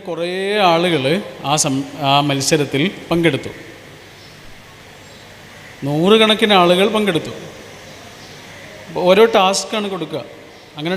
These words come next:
ടാസ്ക് കിട്ടി, സ-, ടാസ്ക് കിട്ടി, കുറേ ആളുകൾ ഇങ്ങനെ പുറത്തായി,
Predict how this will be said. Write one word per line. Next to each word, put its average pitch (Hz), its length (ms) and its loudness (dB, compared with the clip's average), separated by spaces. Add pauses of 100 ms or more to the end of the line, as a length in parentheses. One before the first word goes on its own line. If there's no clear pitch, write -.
(100)
ടാസ്ക് 160 360 0
കിട്ടി, 190 200 -4 (100)
സ-, 156 240 -2
ടാസ്ക് 156 280 0 (100)
കിട്ടി, 160 240 0 (520)
കുറേ 156 200 4 (160)
ആളുകൾ 175 360 0
ഇങ്ങനെ 180 340 -2
പുറത്തായി, 180 400 0